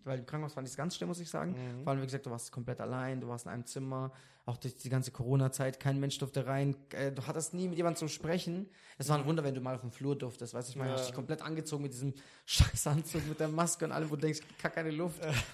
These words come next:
Speaker 1: Und bin schon sowieso, weißt du, hatte der, den die ganze Zeit dieses, dieses, wie sagt man, diesen, diesen, diesen,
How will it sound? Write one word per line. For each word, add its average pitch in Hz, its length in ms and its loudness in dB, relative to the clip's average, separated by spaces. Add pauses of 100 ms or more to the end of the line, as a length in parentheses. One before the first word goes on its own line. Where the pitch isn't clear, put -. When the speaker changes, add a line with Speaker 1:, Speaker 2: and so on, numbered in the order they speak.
(200)
Speaker 1:
Und 180 160 4
bin 190 120 8
schon 190 120 6
sowieso, 202 300 8
weißt 185 180 8
du, 180 40 6
hatte 170 180 6
der, 156 140 6
den 156 200 4
die 147 80 2
ganze 170 240 6
Zeit 151 80 -4
dieses, 151 420 2
dieses, 139 260 0
wie 131 40 -4
sagt 151 140 4
man, 143 100 2
diesen, 127 400 0 (380)
diesen, 113 300 0 (100)
diesen, 113 320 -4